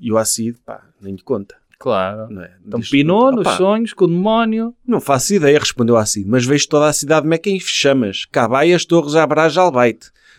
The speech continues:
Speaker 1: Tudo num enorme clarão de fogo debaixo das bar-, das barbas do nosso profeta."
Speaker 2: Hum.
Speaker 1: E o Amin falou, leva aquilo a sério. Podia ser um simples sonho, mas pronto. E então o colega diz o seguinte, "Olha, isto significa que foste tomado pelos demónios e que apenas o sacrifício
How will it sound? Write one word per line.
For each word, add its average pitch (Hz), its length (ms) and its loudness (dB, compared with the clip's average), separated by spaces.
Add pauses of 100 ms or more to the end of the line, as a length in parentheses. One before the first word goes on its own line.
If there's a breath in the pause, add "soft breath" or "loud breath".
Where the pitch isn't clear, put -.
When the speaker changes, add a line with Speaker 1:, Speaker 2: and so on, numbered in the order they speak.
(140)
Speaker 1:
Tudo 170 240 4
num 190 140 4
enorme 180 260 4
clarão 156 380 2
de 147 60 -4
fogo 156 260 0
debaixo 160 260 0
das 147 160 0
bar-, 156 260 2
das 135 200 0
barbas 147 340 2
do 165 140 4
nosso 208 220 0
profeta." 131 640 0
Speaker 2:
Hum. 190 180 -16 (420 loud breath)
Speaker 1:
E 127 80 2
o 131 80 4
Amin 135 320 4
falou, 202 340 0
leva 147 200 2
aquilo 147 240 0
a 190 60 2
sério. 120 520 0
Podia 120 240 2
ser 135 180 0
um 143 80 2
simples 160 340 -2
sonho, 123 320 0
mas 90 180 -12
pronto. - 240 -20 (240)
E 120 120 -2
então 123 180 -2
o 123 40 -4
colega 127 320 2
diz 113 180 2
o 107 60 -8
seguinte, - 340 -10
"Olha, 85 240 -6 (200)
isto - 320 -10
significa 120 680 -4 (220)
que - 80 -20
foste - 260 -4
tomado 120 280 -2
pelos 117 260 -4
demónios 101 540 -6 (260)
e 123 80 -6
que 127 160 -8
apenas 143 380 2
o - 20 -8
sacrifício 131 580 -2